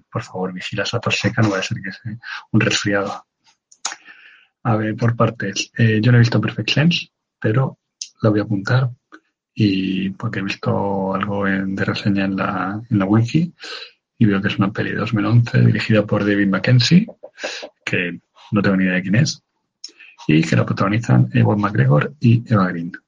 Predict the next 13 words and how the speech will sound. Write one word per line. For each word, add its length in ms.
Eh, 760
si, 440
si 100
hay 60
algún 160
escuchante 520
aún 580
vivo, 480
igual 540
tiene 180
una 100
referencia 400
más 360